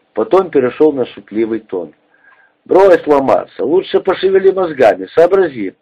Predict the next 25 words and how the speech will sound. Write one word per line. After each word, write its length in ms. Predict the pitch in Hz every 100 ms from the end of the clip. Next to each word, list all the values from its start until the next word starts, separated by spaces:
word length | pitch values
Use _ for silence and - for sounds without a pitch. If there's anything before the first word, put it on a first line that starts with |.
| _ _ _ _ -
Что 300 | - 196 202
ты 200 | 208 -
сама 300 | 196 196 180
говорила, 520 | 147 139 139 127 101
когда 320 | 101 120 147 151
смотрела 560 | 143 135 160 175 147 113
змеиными 680 | 104 120 139 160 147 139 131
глазами, 600 | 143 127 131 120 98 - _ - _
как 240 | 127 127
заявила, 560 | 143 160 165 180 151 95
что 180 | - 143
ненавидишь 640 | 147 151 156 190 156 143 139
меня 260 | 143 143
так 300 | 135 180 156
же, 140 | 127 120
как 180 | 127 -
немцев? 400 | 123 90 - - _ _ _ _ _ _ _ _
Это 320 | - 175 208 196
что 280 | - 156
же, 120 | 107 110
дружеские 680 | 156 190 175 165 - 185
шуточки? 720 | - 220 214 151 - 101 90 _ _ _ _ _ _ -
Союз 340 | 147 208 175
Михаила 560 | 170 165 175 196 180 170
Архангела? 880 | 156 156 202 196 147 110 104 90